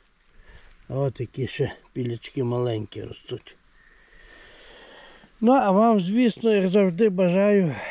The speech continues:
значно більше назбирати, як я назбирав. А також здоров'я бажаю вам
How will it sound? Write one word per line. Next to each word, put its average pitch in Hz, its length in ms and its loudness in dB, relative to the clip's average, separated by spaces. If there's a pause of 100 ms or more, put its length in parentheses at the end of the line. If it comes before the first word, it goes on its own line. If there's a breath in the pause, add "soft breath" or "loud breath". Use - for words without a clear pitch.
(920 loud breath)
значно 160 640 0
більше 156 400 -2
назбирати, 131 720 -2
як 110 180 -8
я 170 120 -2
назбирав. 185 600 -2 (1900 soft breath)
А 120 40 -10
також 165 520 -4
здоров'я 165 1040 -2
бажаю 160 520 0
вам 147 300 -4